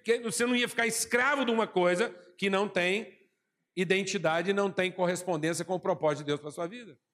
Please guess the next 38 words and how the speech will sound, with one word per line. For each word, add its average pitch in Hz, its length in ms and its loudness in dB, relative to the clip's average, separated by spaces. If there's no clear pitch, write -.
Então 220 220 2
você 233 260 2
sabe 226 300 0
também 220 240 0
que 233 140 -4
tudo 269 220 2
aquilo 240 200 -2
que 220 140 -2
não 254 180 2
corresponde 262 1000 2
ao 190 120 4
propósito, 208 580 2
aquilo 254 360 2
que 254 100 0
não 269 460 0
traduz 269 880 4
a 208 60 6
vontade 220 400 2
de 214 60 2
Deus 214 180 4
pra 220 100 2
sua 220 160 2
vida, 233 240 2
Ele 196 200 2
mesmo 202 180 0
vai 214 100 2
se - 160 -6
carregar 208 680 0
de 233 120 0
tirar 214 340 4
de 220 100 0
você 220 640 2
e 196 80 2
você 214 280 2
não 220 140 2
vai 208 120 2
lamentar 180 500 0
isso. - 340 -10